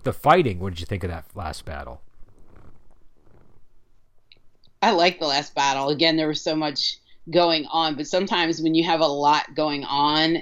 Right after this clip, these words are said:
Speaker 2: in a final battle, it can be very chaotic, but it was
Speaker 1: Yeah.
Speaker 2: easy to follow. And it was important for the audience to see that Kara Hui was hit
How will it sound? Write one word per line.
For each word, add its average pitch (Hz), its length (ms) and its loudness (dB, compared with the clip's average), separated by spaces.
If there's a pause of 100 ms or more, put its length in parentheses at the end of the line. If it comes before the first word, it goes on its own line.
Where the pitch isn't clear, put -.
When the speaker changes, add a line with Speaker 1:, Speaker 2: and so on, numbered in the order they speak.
(100)
Speaker 2:
in 151 140 2
a 151 80 2
final 147 420 4 (180)
battle, 151 560 4 (220)
it 151 80 -4
can 180 140 4
be 165 240 4
very 160 320 6
chaotic, 139 680 2
but 147 100 -2
it 147 80 0
was 147 200 0
Speaker 1:
Yeah. 85 240 -2 (340)
Speaker 2:
easy 208 420 4
to 160 100 4
follow. 139 680 2 (280)
And 160 320 -2 (1400)
it 196 100 4
was 190 220 6
important 220 600 2
for 190 160 0
the 165 240 -2
audience 170 680 0
to 160 140 -12
see 151 640 -2 (460)
that 147 300 2 (160)
Kara 165 420 2
Hui 175 640 4 (520)
was 160 280 2
hit 175 420 2